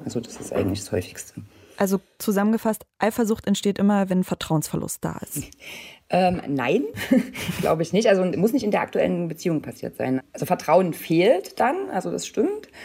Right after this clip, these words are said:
Speaker 1: Aber ich denke, Eifersucht entsteht dann, wenn sozusagen man sich in der Beziehung nicht sicher fühlt.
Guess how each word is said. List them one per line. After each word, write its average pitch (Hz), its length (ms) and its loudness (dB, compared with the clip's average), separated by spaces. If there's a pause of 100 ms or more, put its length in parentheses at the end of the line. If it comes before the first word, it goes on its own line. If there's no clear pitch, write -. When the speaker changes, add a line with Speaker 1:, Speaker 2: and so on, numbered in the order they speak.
(160)
Speaker 1:
Aber 160 220 6
ich - 140 -2
denke, 185 280 0
Eifersucht 175 320 0
entsteht 175 480 -2
dann, 175 340 0
wenn 160 280 0 (240)
sozusagen 151 340 -2
man 156 120 0
sich 156 120 -4
in 165 80 -2
der 147 80 2
Beziehung 170 460 -2
nicht 151 180 -4
sicher 139 300 -2
fühlt. - 420 -8